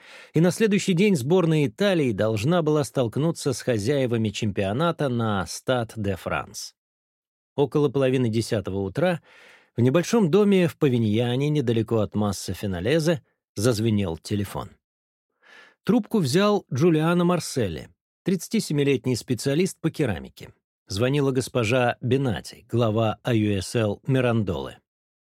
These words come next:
«Господин Марселли, нам пришлось перенести встречу. Приходите с дочерью сегодня утром. Мы вас ожидаем», — сказала она. Джулиано вздохнул и позвал свою восьмилетнюю дочь Кристину —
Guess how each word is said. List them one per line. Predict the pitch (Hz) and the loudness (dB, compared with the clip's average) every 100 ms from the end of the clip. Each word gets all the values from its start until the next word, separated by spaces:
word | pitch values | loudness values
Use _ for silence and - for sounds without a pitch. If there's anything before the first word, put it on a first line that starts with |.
| _ _ _ _ - - _ _ _ _ - | _ _ _ _ -20 -20 _ _ _ _ -4
«Господин | 165 165 196 220 | -2 2 2 4
Марселли, | 214 185 - 127 | 4 2 0 0
нам | 123 151 | 2 0
пришлось | 143 160 - 175 | 0 -2 0 0
перенести | - 165 165 160 - | 2 2 2 0 -2
встречу. | 156 - 170 143 - 107 98 | -4 0 0 0 -2 -4 -2
Приходите | 151 160 180 226 214 | -2 2 2 2 0
с | 151 | 2
дочерью | 160 147 139 135 | 2 2 0 0
сегодня | - 131 117 135 | 2 2 2 0
утром. | 104 - 87 - - | 0 -4 -6 -10 -2
Мы | 170 185 | 2 4
вас | 160 - | 2 2
ожидаем», — | 110 104 87 76 80 - _ _ | 0 0 -2 -4 -8 -14 _ _
сказала | - - 90 85 73 82 | -16 -6 -4 -4 -4 -4
она. | 92 65 - _ _ _ _ _ _ - | -4 -6 -12 _ _ _ _ _ _ -10
Джулиано | 80 82 131 180 | -6 -2 0 0
вздохнул | 156 131 143 131 175 196 | 0 0 0 2 2 2
и | 170 | 2
позвал | 147 120 143 180 | 0 0 2 0
свою | - 131 147 | 0 0 2
восьмилетнюю | 151 - 143 135 120 123 110 | 0 0 0 0 0 0 2
дочь | 127 135 | 0 -2
Кристину — | - 104 92 - 180 175 139 | -2 -4 -4 -4 0 0 -2